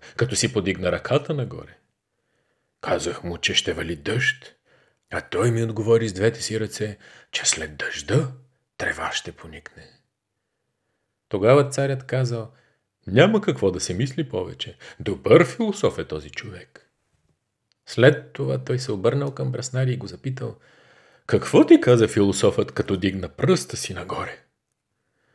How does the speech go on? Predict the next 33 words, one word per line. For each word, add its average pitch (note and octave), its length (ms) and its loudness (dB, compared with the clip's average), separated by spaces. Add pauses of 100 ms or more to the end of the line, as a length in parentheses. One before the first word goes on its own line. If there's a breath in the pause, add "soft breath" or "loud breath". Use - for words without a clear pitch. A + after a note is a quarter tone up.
(340)
„Той A#2 200 8
каза, A#2+ 280 6
че G#2+ 100 0
ще - 140 -2
ми F#2 80 -4
извади B2+ 300 6
едното A2+ 300 2
око.“ - 420 -4 (1300)
„Ти - 340 -8
какво C3 300 -2
му A3 120 0
отговори?“ F#2 580 -6 (640)
„Че C#3+ 100 2
ще B2+ 140 2
му F#2+ 120 -8
извади G#2 300 -4
и F2 60 -12
двете.“ - 520 -8 (1400)
После, - 480 2
като C3 220 -2
дигна C#3 280 2
ръката C3 300 0
си B2+ 120 -4
нагоре, C3+ 300 2
какво - 380 2
разбра F#3 320 2
от D#3 160 2
философа? D#3+ 680 -4 (1080)
„Че C3 140 0
като A2+ 200 -4
ми A2+ 120 -2
извади F#3 280 8
окото, F#3 460 4